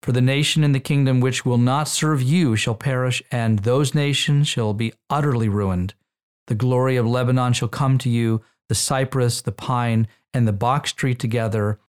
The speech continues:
to beautify the place of my sanctuary.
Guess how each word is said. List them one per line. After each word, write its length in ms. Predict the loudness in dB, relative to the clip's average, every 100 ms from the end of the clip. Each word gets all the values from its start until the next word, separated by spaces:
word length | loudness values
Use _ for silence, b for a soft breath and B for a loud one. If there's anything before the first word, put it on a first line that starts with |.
| _
to 120 | -4 0
beautify 760 | 2 2 0 0 0 0 0 -2 _
the 80 | -10
place 500 | -6 -2 0 -2 -2
of 220 | -4 0
my 320 | 0 2 0
sanctuary. 840 | -2 0 0 -2 -2 -2 -2 -2